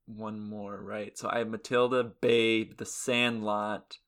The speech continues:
Nanny McPhee. <laughs> I think the other children's movie I'm gonna show you is one from my childhood that I watched. Tell me if you've seen it. Blank Check?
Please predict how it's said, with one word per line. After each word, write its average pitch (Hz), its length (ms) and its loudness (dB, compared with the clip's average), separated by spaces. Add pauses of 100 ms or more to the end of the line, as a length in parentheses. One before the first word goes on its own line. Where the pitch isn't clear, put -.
(200)
Nanny 120 420 0
McPhee. 220 2000 0
<laughs> - 60 -20 (580)
I 131 120 2
think 170 300 0
the 165 180 2
other 131 400 10
children's 127 560 -2
movie 135 500 2
I'm 117 220 0
gonna 117 180 0
show 113 380 2
you 135 340 2
is 110 240 0
one 113 240 2
from 120 160 -8
my 107 220 2
childhood 120 720 0
that 139 120 -2
I 139 100 2
watched. 143 600 0
Tell 123 160 -2
me 127 100 -2
if 120 140 -6
you've 113 120 -6
seen 110 260 0
it. - 360 -6
Blank 104 480 -2
Check? - 520 -4